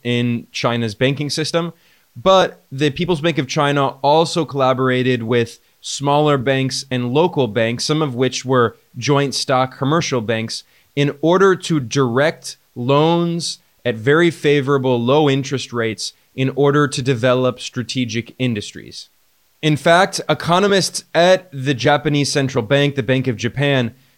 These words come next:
published a white paper back in two thousand ten in which these Japanese central bank economists discussed the similarities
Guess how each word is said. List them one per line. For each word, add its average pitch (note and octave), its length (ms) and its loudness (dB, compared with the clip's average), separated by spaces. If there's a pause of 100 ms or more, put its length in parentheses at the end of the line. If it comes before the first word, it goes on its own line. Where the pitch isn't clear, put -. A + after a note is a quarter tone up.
(120)
published D3+ 580 0
a C#3+ 140 2
white D3+ 340 2
paper C3 400 0
back B2+ 400 0
in B2+ 80 0
two B2+ 200 -4
thousand A2+ 420 -2
ten C#3+ 460 0 (320)
in C#3 180 2
which D#3+ 280 0
these C#3+ 420 2 (100)
Japanese C#3 540 0
central C3 280 0
bank C3 240 -2
economists B2 600 -2
discussed - 680 -2 (300)
the B2+ 80 -2
similarities D3 1040 2